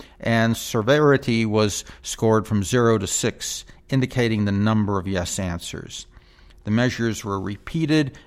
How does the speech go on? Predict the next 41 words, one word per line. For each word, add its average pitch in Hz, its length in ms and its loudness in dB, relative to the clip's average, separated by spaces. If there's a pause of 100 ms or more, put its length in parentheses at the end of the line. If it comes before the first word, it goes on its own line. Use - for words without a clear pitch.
at 101 180 -4
the - 100 -10
three 139 460 2
and 117 140 2
twelve 117 280 2
month 107 260 2
follow-ups, 110 800 2
with 107 160 -10
the 104 100 -6
wording 117 380 0
adjusted 101 560 -2
to 98 140 -4
inquire 98 600 0
about 92 260 -2
the 95 100 -10
interval 95 400 -4
since - 380 -10
the 92 100 -12
previous 85 500 -8
assessment. - 600 -8 (1400)
Psychotic 175 580 6
experiences 123 760 0
were 110 140 -2
reevaluated 104 1000 2
with 92 120 -6
a - 40 -8
single 92 420 -4
question. - 600 -8 (520)
"Have 101 180 -4
you 220 160 2
ever 185 240 4
heard 139 200 4
voices 110 480 2
or 107 80 -4
sounds 98 480 -2
that - 120 -8
no 98 120 -2
one 101 180 0
else 95 280 -2
can 95 180 -4
hear?" 90 420 -2